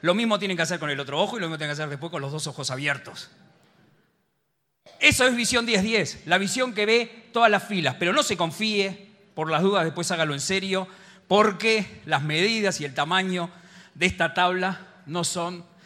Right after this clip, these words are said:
las mejores. Entonces, quienes ven hasta la última fila,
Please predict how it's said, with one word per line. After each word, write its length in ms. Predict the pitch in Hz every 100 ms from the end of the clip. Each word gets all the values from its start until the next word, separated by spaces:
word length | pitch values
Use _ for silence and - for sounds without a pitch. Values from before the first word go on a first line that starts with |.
| - -
las 140 | 147 156
mejores. 540 | 165 - 214 123 110
Entonces, 680 | 247 262 233 156 - 90 - - - - _
quienes 320 | - 269 262
ven 140 | 277 349
hasta 220 | 277 202
la 100 | 170
última 500 | 170 190 - 151 127
fila, 680 | - - 143 110 110 123 -